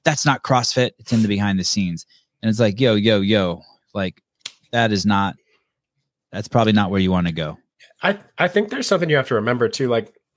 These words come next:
Speaker 2: so Hopper wins his, um, sanctional, semifinal, excuse me.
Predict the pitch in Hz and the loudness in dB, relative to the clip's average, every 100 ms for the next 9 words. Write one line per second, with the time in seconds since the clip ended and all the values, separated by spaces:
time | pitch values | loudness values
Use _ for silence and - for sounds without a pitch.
0 | _ _ - 143 139 170 185 147 151 160 | _ _ -6 0 2 2 2 2 2 0
1 | 147 156 127 123 117 107 107 101 _ _ | 0 0 0 -2 -2 -4 -8 -16 _ _
2 | _ _ _ _ _ - 131 117 107 95 | _ _ _ _ _ -2 -2 0 -4 -6
3 | - _ _ _ _ _ - 143 113 107 | -12 _ _ _ _ _ -2 0 0 -4
4 | 95 104 - 139 110 98 | -8 -10 -10 -6 -6 -8